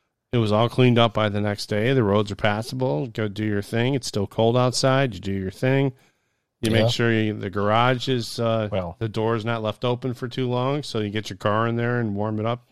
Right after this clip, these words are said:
Speaker 1: you know, because it, it won't freeze
Speaker 2: Yeah.
Speaker 1: at least. And, you know, there you go. Uh,
Speaker 2: Well, here, here they don't, uh, they don't have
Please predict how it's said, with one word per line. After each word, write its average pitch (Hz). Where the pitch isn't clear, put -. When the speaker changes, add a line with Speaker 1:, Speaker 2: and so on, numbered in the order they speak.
Speaker 1:
you 110
know, 95
because 101
it, 101
it 107
won't 113
freeze 131
Speaker 2:
Yeah. 220
Speaker 1:
at 233
least. 95
And, 117
you 156
know, 135
there 139
you 151
go. 170
Uh, 131
Speaker 2:
Well, 147
here, 170
here 160
they 139
don't, 131
uh, 139
they 139
don't 147
have 147